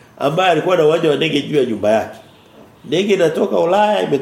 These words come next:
ame-, ametoka sokoni Ulaya na mke wake. Ameleta vivinyo, mapombe na nini. Wanatua juu.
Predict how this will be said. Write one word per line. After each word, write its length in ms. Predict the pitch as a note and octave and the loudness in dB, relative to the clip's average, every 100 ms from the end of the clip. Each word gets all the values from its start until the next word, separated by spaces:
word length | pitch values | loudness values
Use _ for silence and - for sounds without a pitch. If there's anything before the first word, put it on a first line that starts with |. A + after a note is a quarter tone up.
| - | -4
ame-, 200 | A2+ C3 | -4 -4
ametoka 440 | G#2+ B2+ D#3+ D#3+ | -2 -4 -2 -4
sokoni 360 | C3+ B2 C#3 C3 | -4 -4 -4 -4
Ulaya 280 | A2+ B2+ A#2+ | 0 0 0
na 60 | F#2 | -4
mke 200 | - - | -10 -8
wake. 200 | C#2+ - - - _ _ _ - - - | -8 -10 -20 -20 _ _ _ -20 -16 -10
Ameleta 400 | A#2 C3 C#3 B2 | -2 -2 -2 -4
vivinyo, 600 | G#2 G#2+ A#2 C3+ C3 C3+ | -6 -8 -6 -4 -2 -2
mapombe 600 | A2 G2 C3 C3 - A#2+ | -2 -8 -6 -6 -6 -8
na 60 | A#2 | -6
nini. 280 | A#2 B2 - - - | -8 -12 -14 -20 -12
Wanatua 520 | - A2+ A2+ B2+ C3 | -4 -4 -4 -2 -2
juu. 260 | G2+ G#2 G2+ | -2 -4 -8